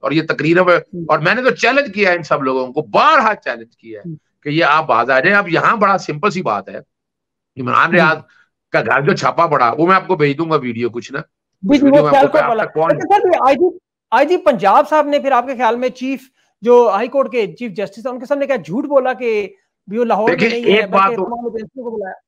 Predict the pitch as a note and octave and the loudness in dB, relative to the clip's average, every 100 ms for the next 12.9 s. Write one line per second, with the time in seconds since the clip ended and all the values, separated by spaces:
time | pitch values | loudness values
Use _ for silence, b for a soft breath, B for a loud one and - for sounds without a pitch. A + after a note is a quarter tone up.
0 | _ _ _ _ _ _ _ _ _ _ | _ _ _ _ _ _ _ _ _ _
1 | C#3+ F#3 E3 F3 F3 D#3+ D3+ B2+ A#2+ C3 | 0 2 2 0 0 -2 0 0 0 -2
2 | G2 F#2 F2 _ _ _ _ E3 F3+ F3 | -4 -8 -16 _ _ _ _ 0 2 2
3 | E3 D3+ C#3 C#3 C#3 C#3 C3+ C#3+ D3 D3 | 0 0 -2 -2 -4 -2 -2 -2 -2 -2
4 | C#3 C#3 C#3 G2+ F#2+ - F2+ E2+ E2 _ | -2 -2 -2 -2 -4 -10 -14 -18 -20 _
5 | _ _ _ _ _ _ _ _ D3 D3 | _ _ _ _ _ _ _ _ -2 2
6 | F#3+ F#3+ G#3 F3+ D3+ D3 D3+ D3+ C#3 C#3+ | 2 4 2 2 0 2 2 2 0 0
7 | B2 C#3+ D#3+ E3+ D3+ D3 D3+ - C3 C3+ | -2 -2 0 0 0 0 -2 0 -2 -2
8 | - C3 C#3 C#3 - C3+ B2+ A2 G2 E2 | -2 -2 0 -2 0 -2 0 -2 -2 -6
9 | E2 F2 E2 F2+ _ _ _ _ _ _ | -8 -10 -10 -12 _ _ _ _ _ _
10 | _ _ _ - D3 E3 F3+ D#3 D3 C#3 | _ _ _ -2 -2 0 -2 -2 -4 -2
11 | E3 D#3+ - F3 E3 D3+ E3 F3 D#3 A#2 | 0 0 -2 -2 0 0 -2 -2 -4 -4
12 | A2+ A2 B2 C3 B2+ B2 A2+ A2 G#2+ | -4 -4 -4 -4 -4 -2 -2 -4 -8